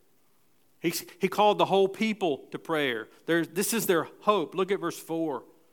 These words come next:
"You have set up a banner for those who fear you, that they may flee to it from the bow."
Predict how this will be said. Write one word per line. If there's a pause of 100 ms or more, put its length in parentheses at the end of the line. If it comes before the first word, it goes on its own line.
(760)
"You
have
set
up
a
banner
for
those
who
fear
you, (1160)
that
they
may
flee
to
it
from
the
bow."